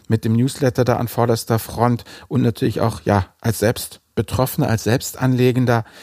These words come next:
wo geht das hin in fünf und bis zehn Jahren? So, das ist jetzt mal der ganz große,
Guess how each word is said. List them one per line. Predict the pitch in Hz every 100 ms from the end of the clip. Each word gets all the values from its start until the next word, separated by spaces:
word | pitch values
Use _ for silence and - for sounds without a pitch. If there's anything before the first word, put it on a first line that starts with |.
| - _ -
wo | - 180
geht | 98 -
das | 151 -
hin | 120 107
in | 117
fünf | 107 - 151 147 - _ _ -
und | 110 -
bis | 113 -
zehn | - 113 110
Jahren? | 101 98 98 92
So, | 95
das | 104
ist | 151
jetzt | 131
mal | 127
der | 117
ganz | 107 131 -
große, | - 117 139 - 123